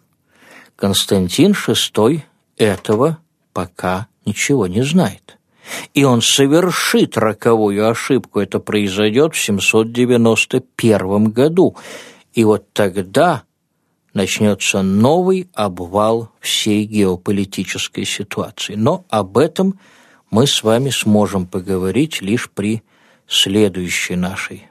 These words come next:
встрече в эфире, в следующий понедельник. А теперь время наше в эфире истекло. Всего вам доброго. До свидания.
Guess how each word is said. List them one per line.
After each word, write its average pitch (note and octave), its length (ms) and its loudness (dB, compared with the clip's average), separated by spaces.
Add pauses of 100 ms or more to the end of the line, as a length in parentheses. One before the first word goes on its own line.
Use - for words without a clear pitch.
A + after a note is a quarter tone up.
встрече D3+ 580 0
в C#3+ 140 2
эфире, C#3 420 -2 (520)
в - 80 -4
следующий F#2+ 600 -2
понедельник. G#2+ 800 0 (680)
А G#2 100 -2
теперь D#3 480 0 (560)
время A2 320 2
наше F2+ 380 -6
в G2 100 -4
эфире F#2+ 380 -4
истекло. C#3 480 0
Всего F#2+ 360 0
вам F2 200 -4
доброго. B2 500 2 (720)
До F#2 80 -4
свидания. A2+ 720 0